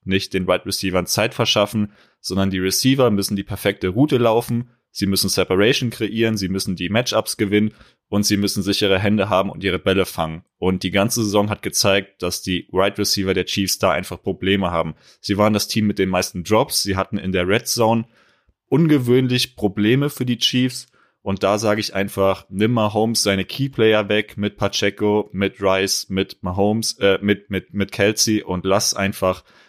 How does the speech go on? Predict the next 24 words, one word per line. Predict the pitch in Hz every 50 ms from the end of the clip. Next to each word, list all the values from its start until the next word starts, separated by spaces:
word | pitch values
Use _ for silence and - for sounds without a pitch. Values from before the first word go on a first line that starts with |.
| _ _
die | 113 - -
anderen | 107 127 139 131 127 110 117 117 117 110 107 -
die | 101 -
Aufgaben | - 104 110 - - 104 104 101
erledigen. | 95 98 101 98 98 104 101 101 98
Und | - 92 90 85
dann, | 92 92
glaube | 87 90 87 90 90
ich, | 87 - 92
haben | 87 90
die | 90 90 87
Ravens | 90 87 87 87 92 92 87 -
in | 92 90
der | 87 87
Defense | 82 - 98 95 95 - 95 90 87 82 - -
klar | - - 95 90 92
die | 90 90
Nase | 87 85 87 85 87
vorne. | - - 92 87 92 98 98 95 90 - _ _ _ _ _ _ _
Und | - 90 92 92 92 90 - -
irgendwann | - 101 107 107 95 101 98 95 98
ist | 98 98 - -
dann | 101 95 -
auch | - 90 95 90 - -